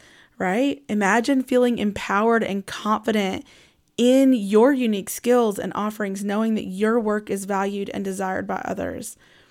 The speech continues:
This is what I want for you. This is what I've seen in my individual clients, and that's what I'm hoping to bring to you in this group coaching program. Again, it's a beta, so the price is very affordable. There are payment plans. If that doesn't work for you, and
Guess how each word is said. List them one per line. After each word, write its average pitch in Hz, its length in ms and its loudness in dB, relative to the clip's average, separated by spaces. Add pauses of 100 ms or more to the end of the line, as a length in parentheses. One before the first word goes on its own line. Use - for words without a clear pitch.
(520)
This 226 140 4
is 262 80 2
what 277 140 8
I 269 80 8
want 214 240 0
for 208 80 -2
you. 208 240 -2
This 208 160 -4
is 214 100 -4
what 214 120 0
I've 202 100 -2
seen 202 240 -4
in 202 80 0
my 196 180 0
individual 196 460 -2
clients, 226 440 -2
and 196 120 -4
that's 190 180 -4
what - 80 -4
I'm 208 100 0
hoping 196 320 -4
to 196 60 -4
bring 185 440 -4 (380)
to 294 180 4
you 214 400 2
in 202 100 -2
this 196 160 -2
group 202 220 -4
coaching 185 320 -6
program. 185 580 -4 (480)
Again, 208 480 2
it's 196 160 -4
a 196 60 -2
beta, 196 420 2
so 196 260 0
the 185 120 -4
price 190 520 0
is 185 380 -2 (240)
very 233 300 6
affordable. 202 520 2
There 190 180 0
are 180 40 -2
payment 226 340 0
plans. 214 480 -2 (460)
If 254 200 8
that 247 120 6
doesn't 220 300 2
work 190 180 0
for 220 120 0
you, 233 340 0
and 196 420 -4